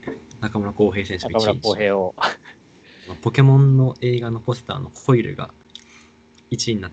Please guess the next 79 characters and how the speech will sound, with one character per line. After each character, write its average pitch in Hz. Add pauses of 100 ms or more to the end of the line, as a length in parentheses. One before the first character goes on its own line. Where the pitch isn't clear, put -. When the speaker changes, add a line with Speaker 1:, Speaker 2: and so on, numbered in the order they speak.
(100)
Speaker 1:
た 98
時 98
の 95
よ 92
う 85
に。 85
Speaker 2:
あ - (1300)
ー。 -
な 107
ん 98
か、 -
そ 123
う 120
い 123
う -
の 95
あ 104
る 98
よ 85
ね。 87 (480)
Speaker 1:
あ 98
る 92
よ 82
ね。 71 (460)
Speaker 2:
そ 120
の 117
ネ 113
ッ 110 (140)
ト、 113 (420)
あ 117
の、 98
稲 117
妻 127
イ 123
レ 123
ブ 101
ン 90
と -
か -
も 78
そ -
う -
だ 55
け 53
ど。 50
Speaker 1:
本 135
当 104
だ 92
っ 90 (120)
た。 -
い - (880)
い -
ね。 -
Speaker 2:
感 113
じ 107
の 110
こ -
と 190
を、 139
ま 110
あ、 92
考 101
え 95
て 101
い 95
る 98
と 98
い 98
う -
こ 101
と 95
な 98
の 95
で、 139
も 151
し、 147
あ 104
の 95
ね、 117